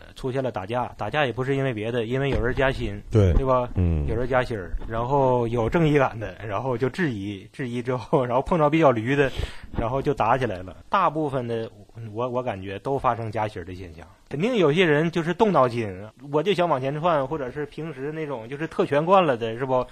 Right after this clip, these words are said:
Speaker 1: 总，总占便宜那种人，肯定有。就是那种人，你要是这一平时的生活里边儿，就是每件事儿不来点儿变通，不找人办事儿，就是浑身不舒服那种人。
Speaker 2: 就好像吃亏了似的。
Speaker 1: 就是就像毒品一样。我就合计什么呢？只要是不管什么事儿，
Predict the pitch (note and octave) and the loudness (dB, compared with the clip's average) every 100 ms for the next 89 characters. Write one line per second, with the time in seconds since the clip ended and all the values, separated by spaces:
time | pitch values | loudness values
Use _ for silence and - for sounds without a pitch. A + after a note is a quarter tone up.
0 | - - - C#3 C3 D3 C#3 G3 D3 C#3 | -14 -20 -2 -2 0 2 6 6 6 2
1 | F#3+ F#3+ D#3+ B2 G#2+ - - - - - | 2 2 0 -2 -4 -10 -20 -20 -14 -12
2 | A2 F#3+ C#3+ - F2 F2+ - _ F#3+ F#3+ | -6 -4 -4 -8 -16 -18 -20 _ 0 2
3 | G#3 A#3 G#3 D3+ D#3 F#3 D3 D#3 F#3+ F#3+ | 4 4 4 4 2 0 0 0 2 0
4 | G3+ G3+ A3 E3+ - - - - - - | 0 -2 -4 -6 -10 -20 -20 -20 -10 2
5 | A3 G3 G#3+ G#3+ G#3+ G#3 G3 C#3 D3 D#3 | 2 4 2 4 4 4 4 2 0 0
6 | D#3 G#3 G3 G3 C3+ G#3 G#3 G#3+ G3+ - | -2 0 2 0 0 0 0 0 -2 0
7 | G3 A3 D3 C#3 A#3+ D#3 B2+ F2+ G2 - | 0 2 0 0 0 0 -4 -8 -12 -8
8 | A3 C#3+ C3+ G3 G#3+ F#3+ G#3+ F3 G3 F#3+ | 0 2 2 4 4 4 2 2 0 2
9 | G3 A3 A3 B3 G#3 F#3+ G3+ A3 D3 F2 | 2 4 2 0 -2 -2 2 2 0 -2
10 | A2 F#2+ G2+ - - C#3 B2 A#2 A#2 G#2+ | -2 2 0 0 2 6 8 8 8 8
11 | C4 C4+ A#3 B3 G3+ A2 C3+ D3+ G2+ - | 6 6 4 2 0 -2 0 0 -2 -8
12 | A2 D3 D3 A2+ B2 G#2+ F#2 G2+ F#2+ F#2 | -10 -8 -8 -10 -10 -12 -16 -16 -16 -16
13 | - A2+ D3 D3+ D#3+ C#3+ D#3 A2 G2+ A#2+ | -12 -8 -6 -6 -8 -6 -4 -4 -6 -8
14 | C3+ C3+ - | -4 -4 -6